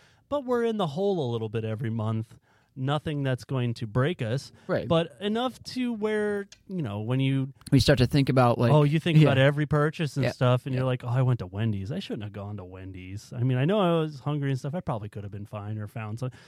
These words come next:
Speaker 1: No, but it's just all those little things you think, and then you're like, "Holy crap, I gotta go to the hospital and pay what for?" It could be nothing. And if, the worst is <laughs> if I, there's two terrible ideas, 'cause if I go in there and they're like, "Holy crap, you've got heart disease," or something like that,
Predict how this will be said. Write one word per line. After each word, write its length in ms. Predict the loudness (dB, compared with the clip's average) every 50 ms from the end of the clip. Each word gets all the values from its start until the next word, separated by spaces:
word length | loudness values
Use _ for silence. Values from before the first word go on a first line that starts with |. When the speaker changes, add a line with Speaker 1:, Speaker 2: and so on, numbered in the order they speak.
| -18 _ -6
Speaker 1:
No, 100 | -6 -6 -6 _ _ _
but 120 | -2 -2
it's 120 | -2 -2
just 200 | -4 -6 -6 -6
all 220 | -4 -2 0 0 2
those 160 | 2 0 0
little 160 | -2 -4 -2
things 220 | -2 -4 -4 -2 -4
you 60 | -4
think, 180 | -4 -2 -4
and 80 | -2 -2
then 100 | 0 0
you're 120 | 0 0
like, 220 | 0 -2 -4 -6 _ _ _ _ _
"Holy 320 | -8 -6 -6 -6 -6 -8
crap, 320 | -8 -6 -4 -4 -4 -4 -4
I 80 | -6 -6
gotta 200 | -4 -6 -6 -10 -12 _ _ _ _ _ _ _
go 160 | -8 -6 -6
to 60 | -6
the 60 | -8 -10
hospital 500 | -12 -10 -10 -10 -8 _ -4 -4 -2 -2
and 100 | -4 -4
pay 200 | -4 -6 -4 -6
what 420 | -6 -8 -6 -2 0 0 0 -2 -6 _ _ _ _ _ _ _
for?" 240 | _ -6 -6 -6 -8 _ _ _
It 140 | -10 -10 -6
could 200 | -6 -6 -6 -6
be 140 | -8 -6 -6
nothing. 380 | -6 -6 -6 -6 -6 -6 -4
And 100 | -2 -2
if, 160 | -2 -2 -2 -8 -14 _ _
the 180 | -6 -4 -4
worst 460 | -2 0 -2 -2 -2 -4 -8 -12 -16 -20 _ _ _ _ _
is 180 | -8 -8 -6 -6
<laughs> 160 | -6 -8 -4 0
if 40 |
I, 160 | 0 0 0 -4 -14 -20 _ _ _ _
there's 200 | _ -8 -8 -8
two 220 | -6 -4 -4 -4 -4
terrible 600 | -2 -2 -2 0 2 0 2 2 2 2 4 4
ideas, 460 | 4 2 2 0 -2 -2 -2 -2 -2
'cause 160 | -2 0 0 0
if 100 | 0 0
I 80 | -2
go 200 | 0 2 2 4
in 100 | 4 2
there 120 | 2 4 4
and 60 | 2
they're 120 | 2 2 2
like, 180 | 2 0 0
"Holy 260 | 0 0 0 0 0
crap, 300 | -2 -4 -4 -4 -2 -4
you've 140 | -4 -4 -4
got 160 | -2 -2 -2
heart 220 | -2 -2 -2 -2 -2
disease," 380 | -4 -2 -2 -2 -2 0 0
or 80 | 0 0
something 280 | 0 0 0 0 0 -2
like 160 | -2 -2 -2
that, 120 | -4 -6